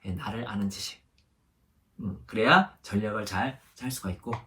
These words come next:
최소한 내가 이 세상을 나로 태어났다면 죽기 전에 그래 나에 대해 좀 많이 알아야 되지 않겠습니까? 예, 그런 의미에서 뭐 어떻게 알 수 있을까? 예, 첫 번째는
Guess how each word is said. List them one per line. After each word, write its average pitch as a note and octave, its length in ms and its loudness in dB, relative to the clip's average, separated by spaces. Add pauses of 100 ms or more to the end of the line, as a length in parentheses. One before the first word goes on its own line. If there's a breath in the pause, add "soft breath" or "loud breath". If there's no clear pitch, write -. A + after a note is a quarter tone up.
(280 soft breath)
최소한 D3 320 4
내가 C3 180 2
이 A2+ 80 -2
세상을 B2+ 340 -6
나로 F3+ 280 12
태어났다면 E3 680 2 (920)
죽기 E3 220 0
전에 D#3+ 300 4
그래 D#3 140 0
나에 D3 260 12
대해 G3+ 100 8
좀 F3 220 0
많이 - 220 4
알아야 A#2 220 4
되지 F3 140 0
않겠습니까? G3 760 2
예, G2 160 -2
그런 B2 220 -4
의미에서 G2+ 520 -4 (160 loud breath)
뭐 - 140 0
어떻게 A#3 280 2
알 D3+ 140 6
수 - 100 -8
있을까? G2+ 500 -10 (160)
예, F#2+ 180 -8
첫 D3+ 160 -6
번째는 D3+ 380 2